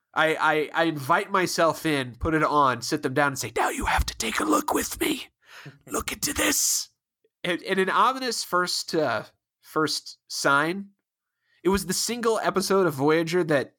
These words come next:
Jess had never watched. It was on her Netflix, you know, yeah, on Netflix you can see, like, where you've left off on different episodes or what you've watched.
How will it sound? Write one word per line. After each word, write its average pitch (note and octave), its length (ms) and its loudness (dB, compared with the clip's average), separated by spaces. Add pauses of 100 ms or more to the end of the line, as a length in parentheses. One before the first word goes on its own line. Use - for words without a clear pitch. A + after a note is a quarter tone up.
Jess D#3 220 0
had A#2+ 140 -4
never C3+ 220 2
watched. A#2+ 400 2
It - 20 0
was B2 140 0
on E3+ 120 8
her F3+ 100 2
Netflix, D#3+ 640 -2
you D#3+ 120 2
know, C3+ 180 6
yeah, D3 180 4
on D3+ 80 0
Netflix C#3+ 320 2
you C#3 60 -4
can B2+ 120 -6
see, C#3 240 -2
like, C3+ 220 0
where C3 220 4
you've C3 340 -2
left C3+ 300 2
off A#2+ 300 2
on A#2+ 80 2
different D#3+ 240 -2
episodes B2+ 520 0
or A#2 60 -4
what B2+ 160 -2
you've B2 160 -2
watched. A2+ 460 2